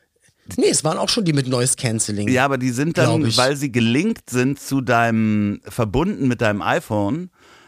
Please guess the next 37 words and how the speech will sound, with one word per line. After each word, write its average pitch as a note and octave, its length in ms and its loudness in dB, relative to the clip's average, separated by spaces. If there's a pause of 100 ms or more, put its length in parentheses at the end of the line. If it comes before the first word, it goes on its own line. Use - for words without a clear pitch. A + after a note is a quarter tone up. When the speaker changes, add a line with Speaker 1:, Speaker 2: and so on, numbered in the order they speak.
(140)
Speaker 2:
haben A#2 200 2
die C3+ 120 4
natürlich B2 280 0
noch B2 140 0
weiter B2 240 0
funktioniert. A#2+ 640 -2
Die G2 160 -2
werden G#2+ 200 4
dann A2+ 140 2
einfach A2 240 -2
nur A#2+ 180 2
geladen B2+ 520 2
in F2+ 100 0
dem D#2+ 160 -4
Case. D#2 380 -6 (360)
Sobald A#2 460 2
du A2+ 40 -2
Speaker 1:
Geladen. B2 260 2
Speaker 2:
die B2 120 2
aber A#2 280 2
Speaker 1:
Ah, E3+ 80 0
das - 180 0
meinst F3 300 2
du. D3 100 2
Speaker 2:
trennst, A#2 420 -4
Speaker 1:
Ah, C3 240 -4
Speaker 2:
sobald C3+ 300 2
du F3 60 -2
die C#3+ 140 -2
Speaker 1:
okay. - 120 -10
Speaker 2:
trennst, C3+ 540 -2
kannst B2+ 260 -4
du D3 80 -6
die C#3+ 140 0
nicht D3+ 280 -4
mehr D#3 140 -2
verbinden. C#3 560 -4